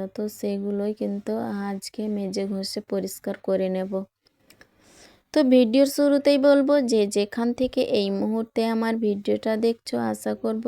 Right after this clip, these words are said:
একটা ছোট্ট লাইক দিয়ে আমার ফুল ভিডিওটা কন্টিনিউ করবে, কারণ তোমাদের একটা ছোট্ট লাইক আমার ভিডিওটা অনেক দিদি বোনেদের মাঝে পৌঁছে যেতে সাহায্য করবে। তাই আশা করব একটা ছোট্ট লাইক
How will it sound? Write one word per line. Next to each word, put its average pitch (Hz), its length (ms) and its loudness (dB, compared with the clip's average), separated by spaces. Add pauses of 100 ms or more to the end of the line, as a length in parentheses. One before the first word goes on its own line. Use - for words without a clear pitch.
(120)
একটা 214 260 -6
ছোট্ট - 300 -10 (100)
লাইক 202 320 -2 (100)
দিয়ে 214 280 0
আমার 202 300 -4
ফুল 226 280 -6
ভিডিওটা 208 480 -4
কন্টিনিউ 196 500 -6
করবে, 208 360 -6 (840)
কারণ 202 360 2
তোমাদের 214 500 0
একটা 214 320 -2
ছোট্ট 233 300 -8 (120)
লাইক 233 500 0
আমার 202 340 -2
ভিডিওটা 214 540 -2 (100)
অনেক 196 360 -2
দিদি 202 280 0
বোনেদের 220 440 -2
মাঝে 220 300 -2 (100)
পৌঁছে 196 380 -4
যেতে 214 300 -4
সাহায্য 196 560 -6
করবে। 214 400 -4 (560)
তাই 233 280 4
আশা 208 300 0
করব 220 300 0 (160)
একটা 202 260 -2
ছোট্ট - 280 -10 (140)
লাইক 196 340 -2